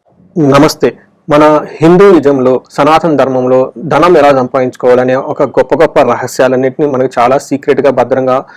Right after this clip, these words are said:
తెలియపరిచారు మన మహర్షులంతా. So అలాంటి వాటిని బాగా స్టడీ చేసి ఒక ఇరవై ఐదు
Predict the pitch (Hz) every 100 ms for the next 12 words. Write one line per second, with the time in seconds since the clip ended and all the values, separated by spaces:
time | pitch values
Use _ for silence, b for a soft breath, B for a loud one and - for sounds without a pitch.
0 | B B B _ - 147 147 135 - 143
1 | 147 131 120 120 135 - 123 113 110 113
2 | - B B - 160 180 160 175 165 156
3 | 160 202 156 131 147 180 - 131 135 127
4 | - 143 143 143 147 147 156 151 147 147
5 | 147